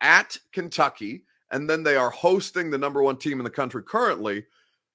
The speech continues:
in the second week of November. They're hosting number one Georgia. So at Alabama, at U K, hosting U G A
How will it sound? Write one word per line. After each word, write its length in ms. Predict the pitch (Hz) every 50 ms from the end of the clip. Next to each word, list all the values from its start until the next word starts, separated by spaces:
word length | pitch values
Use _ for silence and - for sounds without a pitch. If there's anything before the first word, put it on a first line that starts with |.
| _ -
in 200 | 143 156 156 156
the 180 | 151 143 135
second 380 | 127 - - 190 175 - 170 127
week 180 | 151 151 131
of 100 | 151 131
November. 460 | 123 127 120 113 120 117 113 107 113 113
They're 140 | 107 104
hosting 500 | 101 - 160 156 160 - - - 143 131
number 260 | 127 131 131 127 123 120
one 280 | 117 117 110 110 110
Georgia. 360 | 101 110 110 101 92 - -
So 220 | - - - - - -
at 180 | 151 175 185 - -
Alabama, 520 | 170 165 156 139 143 131 127 123 127 - -
at 240 | - 147 156 139 -
U 140 | 139 147 143
K, 380 | - - 127 113 113 110 110 - - _ _ _ _ _ _ _
hosting 580 | - 151 160 135 - - 143 135 123 120 110 - _
U 240 | 107 113 139 143 135
G 260 | 104 120 123 120 123 117
A 260 | 110 98 85 85